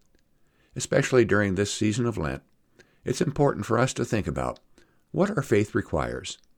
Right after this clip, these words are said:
and how we can strengthen our relationship with God. We live in a complex world with many distractions, and it can be hard to find our way. Let's go way back in history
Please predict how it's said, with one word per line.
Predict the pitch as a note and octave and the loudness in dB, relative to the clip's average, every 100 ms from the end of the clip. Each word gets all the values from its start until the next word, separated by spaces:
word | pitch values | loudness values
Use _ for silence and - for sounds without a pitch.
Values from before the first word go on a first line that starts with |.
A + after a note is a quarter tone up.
| _ _ _ - | _ _ _ -6
and | A#2 | -2
how | C3 E3+ | 4 4
we | D3+ | 4
can | - A#2+ | 2 -2
strengthen | - - C3 B2 B2+ A#2+ - | -4 2 2 4 2 2 0
our | G2+ F#2+ | 2 4
relationship | G2 E2 E2+ D#2+ E2 D2 D#2 - | 4 2 0 0 -4 -4 -6 -4
with | - C#2+ | -8 -6
God. | C2+ A1 G#1+ - _ _ _ _ _ _ _ _ _ _ | -6 -6 -10 -16 _ _ _ _ _ _ _ _ _ _
We | F#2+ | 2
live | F#2+ G#2+ | 4 4
in | F#2 | 2
a | |
complex | F2 A#2 B2+ B2+ - C3 - | 0 0 0 0 0 -2 -2
world | C3 C#3 F2+ - - _ _ _ _ | -4 0 -2 -4 -12 _ _ _ _
with | - - | -6 0
many | F2 A#2+ | 2 2
distractions, | D3 D#3+ - B2+ G2+ - - - - _ _ _ _ _ _ _ | 2 -2 0 0 0 -4 -12 -12 -20 _ _ _ _ _ _ _
and | F2 E2+ | -2 -2
it | - | -2
can | G#2 | -2
be | F#2 | 0
hard | G2 G2 B1+ | 0 0 0
to | B1 | -4
find | - C#2+ C#2 | -4 -2 0
our | D2 | 0
way. | C#2+ G#1 - _ _ _ _ _ _ _ _ _ _ _ _ _ _ _ _ _ _ - | 0 -2 -6 _ _ _ _ _ _ _ _ _ _ _ _ _ _ _ _ _ _ -6
Let's | - | -4
go | - G2+ | 0 4
way | F#2+ D3+ | 6 6
back | A#2+ C3+ - | 4 2 -2
in | G2+ | -2
history | F2+ D2 - B1 | -4 -6 -6 -10